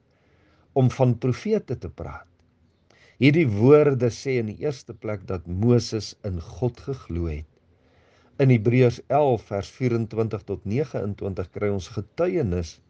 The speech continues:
van Moses se geloof. Verder het hy God geken,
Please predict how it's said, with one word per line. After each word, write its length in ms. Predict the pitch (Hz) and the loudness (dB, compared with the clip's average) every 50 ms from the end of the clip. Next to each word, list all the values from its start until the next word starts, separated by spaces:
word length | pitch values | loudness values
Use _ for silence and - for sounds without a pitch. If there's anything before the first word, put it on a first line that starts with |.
| _ _ _ _ _ _ _ _ _ _ _ - | _ _ _ _ _ _ _ _ _ _ _ -2
van 160 | 104 104 101 92 | 0 0 0 2
Moses 480 | 90 98 107 110 104 - - 95 - | 2 4 4 4 2 0 -6 -10 -10
se 120 | - 98 85 | -10 -10 -8
geloof. 480 | - 98 87 87 110 131 139 107 90 - _ _ _ _ _ _ _ _ _ _ _ _ _ _ _ _ _ _ _ _ _ | -6 -6 -4 -4 -4 -4 -4 -6 -6 -10 _ _ _ _ _ _ _ _ _ _ _ _ _ _ _ _ _ _ _ _ _
Verder 520 | - - 113 117 117 117 107 92 113 107 | 0 4 6 6 6 6 4 2 2 2
het 240 | 107 104 101 - 104 | 2 2 0 0 -4
hy 60 | 95 92 | -4 -4
God 400 | - 90 95 98 90 - - - | -6 -8 -6 -8 -8 -8 -10 -16
geken, 540 | - 80 - - - 110 117 123 143 143 | -18 -18 -16 -8 -4 -2 -2 -2 -2 -4